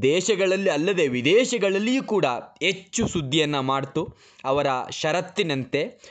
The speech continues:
ನೀಬ್ ಕರೋರಿ ಹಳ್ಳಿಯಲ್ಲಿ ಒಂದು ರೈಲು ನಿಲ್ದಾಣ ಆಗುತ್ತೆ. ಬಾಬಾ ಅವರಿಗೆ ಆ ಹೆಸರೇ ಕ್ರಮೇಣವಾಗಿ ಬರುತ್ತೆ. ಕ್ರಮೇಣವಾಗಿ ಉಚ್ಚಾರಣಾ ದೋಷದಿಂದ ನೀಬ್ ಕರೋರಿ ಅನ್ನುವಂತಹ ಹಳ್ಳಿ ಹೋಗಿ ನೀಮ್ ಕರೋಲಿ ಬಾಬಾ ಅಂತೇಳಿ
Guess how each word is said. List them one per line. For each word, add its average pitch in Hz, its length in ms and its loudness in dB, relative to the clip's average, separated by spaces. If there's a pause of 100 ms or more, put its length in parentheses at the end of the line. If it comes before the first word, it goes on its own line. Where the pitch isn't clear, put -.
(280)
ನೀಬ್ 185 540 0
ಕರೋರಿ 175 640 2
ಹಳ್ಳಿಯಲ್ಲಿ 151 520 0
ಒಂದು 139 280 0
ರೈಲು 180 280 2
ನಿಲ್ದಾಣ 131 400 0
ಆಗುತ್ತೆ. 123 640 -4 (380)
ಬಾಬಾ 170 380 4
ಅವರಿಗೆ 170 720 2
ಆ 160 160 0
ಹೆಸರೇ 170 500 0
ಕ್ರಮೇಣವಾಗಿ 156 1080 0
ಬರುತ್ತೆ. 151 680 0 (280)
ಕ್ರಮೇಣವಾಗಿ 208 640 2
ಉಚ್ಚಾರಣಾ 208 580 0
ದೋಷದಿಂದ 170 540 0 (840)
ನೀಬ್ 175 480 0
ಕರೋರಿ 208 680 2
ಅನ್ನುವಂತಹ 156 800 0
ಹಳ್ಳಿ 156 260 2
ಹೋಗಿ 151 640 -2
ನೀಮ್ 185 460 2
ಕರೋಲಿ 160 420 2
ಬಾಬಾ 135 340 2
ಅಂತೇಳಿ 139 840 -4